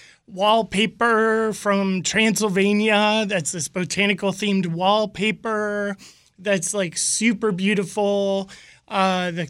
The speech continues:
the colors are really rich, inviting,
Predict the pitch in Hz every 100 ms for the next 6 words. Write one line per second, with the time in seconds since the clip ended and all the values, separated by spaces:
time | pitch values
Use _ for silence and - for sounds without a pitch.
0 | - 160 - - 247 240 233 196 190 196
1 | 202 202 180 196 214 226 - 220 180 160
2 | 220 226 226 220 214 208